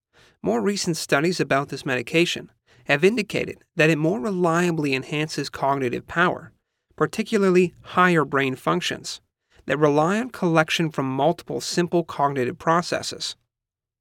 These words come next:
The findings raise some key questions. What might happen to an individual taking the med every day for several years? Again, there's an ethical consideration.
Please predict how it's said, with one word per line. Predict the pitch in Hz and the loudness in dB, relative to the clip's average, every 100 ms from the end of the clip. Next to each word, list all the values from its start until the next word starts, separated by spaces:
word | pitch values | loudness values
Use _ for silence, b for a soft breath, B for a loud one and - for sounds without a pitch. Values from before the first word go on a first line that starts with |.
| _ _ _ _ _ _ _ _ _ _ _ _ _ _ | _ _ _ _ _ _ _ _ _ _ _ _ _ _
The | 156 | -2
findings | - 180 190 196 170 | 2 4 4 4 4
raise | 156 151 | 6 6
some | - 143 | 4 -4
key | - 131 | -4 -6
questions. | - 139 - - - - _ _ _ _ _ _ | -4 -6 -4 -8 -10 -14 _ _ _ _ _ _
What | - 196 | 0 2
might | 240 233 | 2 -2
happen | 180 175 170 180 | 0 0 0 -2
to | 165 143 | -2 -2
an | 143 | -2
individual | 139 139 151 147 127 139 - - | -4 0 0 0 -2 -4 -10 -2
taking | 170 170 185 | 0 2 0
the | 180 | 0
med | 139 135 - | 0 -2 -4
every | - 147 143 135 | -6 -4 -2 -6
day | 151 135 147 | -4 -2 -2
for | 165 165 | -2 -4
several | - - 139 117 | -4 -2 -2 -2
years? | 123 180 175 - - - _ _ _ _ _ _ _ - | -4 -2 -2 -4 -12 -14 _ _ _ _ _ _ _ -4
Again, | 147 170 180 170 | 4 4 4 2
there's | 170 160 160 | 4 4 4
an | - | 0
ethical | 165 160 147 | 0 0 -2
consideration. | 131 135 - 123 151 147 - | -2 -4 -4 0 2 2 -2